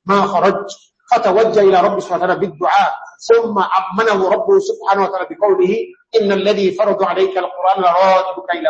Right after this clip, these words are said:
معاد." استقر صلى الله عليه وسلم بالمدينة بعد قدومه المدينة،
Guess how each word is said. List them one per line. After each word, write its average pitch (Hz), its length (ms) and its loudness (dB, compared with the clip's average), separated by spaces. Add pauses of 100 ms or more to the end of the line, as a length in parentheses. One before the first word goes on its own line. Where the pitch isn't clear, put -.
معاد." 160 220 -2 (420)
استقر 226 580 0
صلى - 120 -6
الله 185 80 0
عليه 190 200 0
وسلم 208 240 2
بالمدينة 190 520 -2
بعد 226 240 2
قدومه 190 540 0 (100)
المدينة، 175 600 0